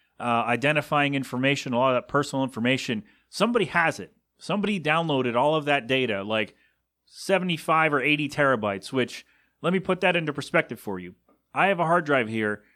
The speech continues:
that is four terabytes. And that was, at the time I bought it a couple years ago, the biggest size that I, as a normal person, could buy. So this is four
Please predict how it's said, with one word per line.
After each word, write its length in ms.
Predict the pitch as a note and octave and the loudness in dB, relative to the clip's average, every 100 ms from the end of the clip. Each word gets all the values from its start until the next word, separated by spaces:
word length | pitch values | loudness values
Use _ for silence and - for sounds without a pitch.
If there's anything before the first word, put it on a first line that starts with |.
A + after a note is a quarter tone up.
| _ _ | _ _
that 160 | - A2+ | 0 2
is 200 | G#2 F#2+ | 0 -4
four 280 | - F3 E3+ | -2 2 2
terabytes. 760 | - G#2 F2+ E2+ - - - _ _ _ _ - | 0 -4 -4 -10 -16 -20 -20 _ _ _ _ -8
And 280 | A2+ A#2 A2 | -4 -2 0
that 280 | B2+ D3 B2+ | 2 0 0
was, 560 | C3 B2+ B2 A2 - _ _ _ - | 2 4 2 -2 -10 _ _ _ -4
at 180 | C#3+ | -4
the 60 | C#3 | -4
time 340 | A#2+ F3+ G#3 | -4 -2 0
I 100 | F3 | -2
bought 360 | C#3 D#3+ F3 D#3+ | -2 0 0 2
it 140 | B2+ | 0
a 40 | A#2 | -2
couple 260 | - C3+ | -4 -4
years 240 | B2 C#3 A#2+ | -2 -4 -4
ago, 340 | A2 G#2+ F#2+ _ _ _ | -4 -4 -6 _ _ _
the 100 | A#2+ | -8
biggest 500 | A#2 D3+ E3+ E3 - | -2 0 2 0 -4
size 440 | - D#3 C#3 A#2+ G#2+ | -2 2 2 2 0
that 140 | B2 | -2
I, 340 | C3 D3+ C#3+ C3 | 2 2 2 2
as 140 | A#2 | 0
a 80 | A#2+ | -2
normal 300 | C3+ C#3+ B2+ | 0 0 -2
person, 560 | - D3 - B2+ A2 - _ _ - | 0 -2 0 -4 -4 -8 _ _ -6
could 180 | C#3 | -4
buy. 300 | A#2 A#2+ F2+ - _ _ _ _ | 0 0 0 -8 _ _ _ _
So 680 | - D3+ C#3 C3+ B2+ A#2+ - _ _ _ _ _ _ _ _ _ _ _ _ | -4 2 4 4 2 0 -8 _ _ _ _ _ _ _ _ _ _ _ _
this 240 | A#2+ D#3 D#3 | -4 -4 -2
is 160 | F3+ | -6
four 560 | - C4 G#3 A2+ G2+ - | -2 0 2 2 0 -6